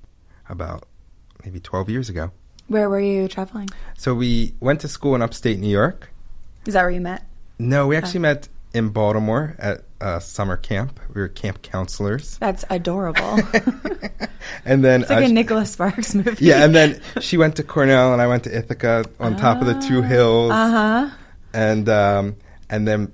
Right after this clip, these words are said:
Speaker 1: we moved to D C together, and then we moved to, um, Northern California, Sonoma County together.
Speaker 2: Beautiful.
Speaker 1: And then we moved back to Baltimore.
Speaker 2: Awesome. What brought you back?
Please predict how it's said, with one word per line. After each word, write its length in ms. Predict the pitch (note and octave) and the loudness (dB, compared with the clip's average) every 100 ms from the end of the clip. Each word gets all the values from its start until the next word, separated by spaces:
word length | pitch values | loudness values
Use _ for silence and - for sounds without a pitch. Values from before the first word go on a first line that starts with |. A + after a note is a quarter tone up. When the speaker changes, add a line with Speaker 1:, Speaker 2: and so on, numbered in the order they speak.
| - | -8
Speaker 1:
we 180 | A2+ | -6
moved 400 | G#2 G#2 G#2+ G2 | -4 -2 -2 -2
to 100 | - | -8
D 160 | - G#2+ | -6 -6
C 240 | - A2 | -4 -4
together, 560 | G2 G2 G2 F#2+ B2+ D#3 - | -2 0 0 0 -2 -6 -8
and 160 | G#2 | -4
then 120 | G2 F#2 | -4 -2
we 100 | F#2 | -4
moved 400 | F#2 F#2 F#2 - - | -4 -4 -8 -16 -18
to, 380 | - F#2 F#2 E2+ - - - | -10 -6 -6 -8 -14 -16 -8
um, 320 | F#2 F2 F2 | -4 -4 -4
Northern 300 | F#2 F#2 F#2+ | -4 -4 -6
California, 680 | F#2 F2 F2 F#2+ F#2 G#2 C3 - - - - | -4 -6 -6 -6 -4 -2 -4 -2 -4 -4 -10
Sonoma 360 | - - F2+ F2 | -12 -6 -4 -4
County 360 | - F2+ E2+ E2 | -4 -4 -4 -6
together. 420 | F2 E2 G2 C3+ - | -6 -4 -4 -8 -10
Speaker 2:
Beautiful. 600 | G3+ G#3 G#3+ F#3 E3+ E3+ | -6 -4 -6 -8 -10 -10
Speaker 1:
And 160 | G2+ G2+ | -8 -4
then 100 | G#2 | -4
we 60 | G#2+ | -4
moved 280 | G#2+ A2 A2 | -4 -6 -6
back 200 | A#2+ - | -8 -8
to 80 | - | -10
Baltimore. 480 | - - - - - - | -10 -12 -12 -12 -12 -14
Speaker 2:
Awesome. 240 | D#4+ - | -14 -4
What 100 | A#3+ | -2
brought 140 | A3 A3+ | -2 -2
you 60 | |
back? 320 | A3 G#3+ G#3+ | -4 -6 -10